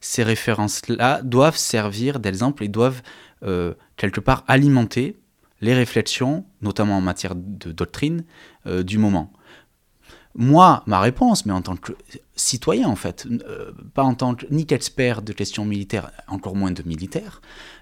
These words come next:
j'ai pas de réponse. Mais par contre, je pose la question, est-ce que vraiment, on peut pas avoir d'autres références en la matière ?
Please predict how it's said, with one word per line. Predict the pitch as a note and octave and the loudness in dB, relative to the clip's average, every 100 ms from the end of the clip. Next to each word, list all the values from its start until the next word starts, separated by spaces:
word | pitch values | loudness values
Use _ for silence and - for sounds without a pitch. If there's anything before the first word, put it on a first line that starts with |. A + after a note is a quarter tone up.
| _ _ - | _ _ -10
j'ai | A2 C3 | -2 2
pas | D#3 | 4
de | D#3 | 4
réponse. | D3+ C#3 G#2+ | 4 0 0
Mais | G2 | -2
par | F#2+ A#2 | -2 -2
contre, | F3+ | 0
je | D3+ | 0
pose | B2+ B2+ | 0 0
la | A#2+ | -2
question, | A#2 A#2+ - G#2+ - | -2 -6 -4 -6 -6
est-ce | - D3+ D3+ | -2 0 0
que | - | -2
vraiment, | G#2 A2 B2+ C#3 G3+ A3+ _ - _ _ | -2 2 4 4 2 -4 _ -20 _ _
on | G2 | -6
peut | F#2 A2 | -4 -2
pas | D#3+ | 2
avoir | D#3 B2 G#2+ | 4 2 0
d'autres | G#2+ C3+ - A2+ | 0 0 0 -2
références | G#2+ - G2+ G2 F#2 - | -2 -4 -4 -4 -4 -8
en | |
la | E2+ | -10
matière ? | E2+ - - F#2+ - | -10 -12 -16 -16 -20